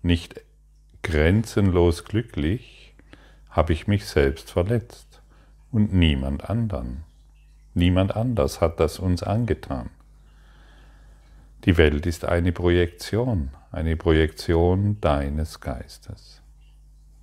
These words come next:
Und warum sich immer wieder selbst verletzen? Warum immer wieder glauben,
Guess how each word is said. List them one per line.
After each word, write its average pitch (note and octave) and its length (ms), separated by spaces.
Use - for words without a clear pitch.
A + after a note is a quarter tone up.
Und E2+ 160
warum F2+ 420
sich E2+ 240
immer E2+ 260
wieder E2+ 180
selbst D2+ 480
verletzen? D#2 600
Warum F2 440
immer E2+ 320
wieder E2+ 200
glauben, E2+ 720